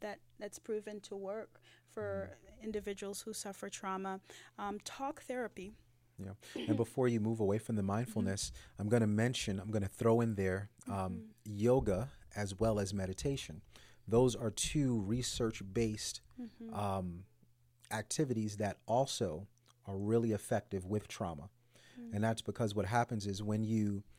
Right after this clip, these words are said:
Speaker 2: experience a traumatic event,
Speaker 1: Mm-hmm.
Speaker 2: um, you know, the saying, "Trauma gets trapped in your body."
Speaker 1: Mm.
Speaker 2: Um, when you engage, you know, in yoga, and think of yoga as, you know, you're engaging your body in stretching and breathing.
Speaker 1: Mm.
Speaker 2: And the traumatic response
Speaker 1: Mm-hmm.
Speaker 2: usually is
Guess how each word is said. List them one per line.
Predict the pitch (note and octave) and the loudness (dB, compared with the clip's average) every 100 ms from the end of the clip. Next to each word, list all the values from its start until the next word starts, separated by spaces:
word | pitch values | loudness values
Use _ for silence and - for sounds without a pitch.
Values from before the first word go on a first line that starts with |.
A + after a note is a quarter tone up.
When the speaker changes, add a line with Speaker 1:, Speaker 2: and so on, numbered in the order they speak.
| - | -12
Speaker 2:
experience | G2+ - D#3+ F3 | -8 0 2 2
a | B2+ | 2
traumatic | - A#2 F#2+ F#2+ | 0 2 2 0
event, | G2 F2+ F#2+ G2 _ | -4 -6 -6 -8 _
Speaker 1:
Mm-hmm. | C4 A3+ A3+ A3 G#3+ G#2 | -8 -8 -10 -12 -12 -6
Speaker 2:
um, | G2 E2+ - | -6 -6 -4
you | B2+ | 0
know, | G#2+ | 0
the | F#2+ | 0
saying, | - G2 G2 | -2 -2 -4
"Trauma | - F#2+ F#2 | -4 -4 -4
gets | F#2 - | -6 -8
trapped | - F#2 - | -4 -4 -4
in | F#2+ | -8
your | F#2+ | -4
body." | G2+ G#2 A#2 - B3 | -2 -2 -4 -8 -8
Speaker 1:
Mm. | A#3 A3 G#3+ | -8 -8 -6
Speaker 2:
Um, | G#2 G2 A2+ | -2 -2 2
when | B2 | 2
you | B2+ | 4
engage, | B2 A2 A#2 B2+ B2+ A2 - - | 4 4 6 6 4 0 -6 -6
you | C3 | -2
know, | A#2 G2 | 2 2
in | G2+ | 2
yoga, | G#2 C#3 A#2 A2+ - - - - _ | 4 6 6 2 0 -14 -20 -20 _
and | B2 C3 B2+ | 0 0 2
think | G3+ A3+ | 2 2
of | D3+ | 4
yoga | C3 C#3+ B2+ | 6 8 6
as, | A#2 A2+ A2+ G#2+ - - - - | 8 6 6 2 -2 -6 -12 -6
you | B2+ | 0
know, | B2 | 2
you're | A#2+ A#2 | 4 2
engaging | A2+ A2 D3 C#3 B2 | 2 2 0 2 2
your | A2 | 4
body | A2 A2 G#2+ | 6 6 4
in | G2+ | 0
stretching | - - B2 A#2+ - G2 F#2+ | -4 0 2 2 0 -4 -4
and | F#2 F#2 | -4 -2
breathing. | G#2+ C3 C3 F2 F#2+ - - | 2 4 4 0 -6 -12 -10
Speaker 1:
Mm. | B3+ A#3+ A3 | -8 -8 -6
Speaker 2:
And | A#2+ A#2+ A#2 A2+ G2+ | -2 2 2 2 0
the | |
traumatic | A2 - C3 B2+ B2+ G#2 | -2 0 4 6 4 0
response | G#2 - - C#3+ G#3+ B2 - - - | -4 -4 0 2 4 2 0 -6 -6
Speaker 1:
Mm-hmm. | C4+ A#2 | -4 2
Speaker 2:
usually | D3+ D3 B2+ A2 G#2+ | 2 4 2 2 2
is | G#2+ | 0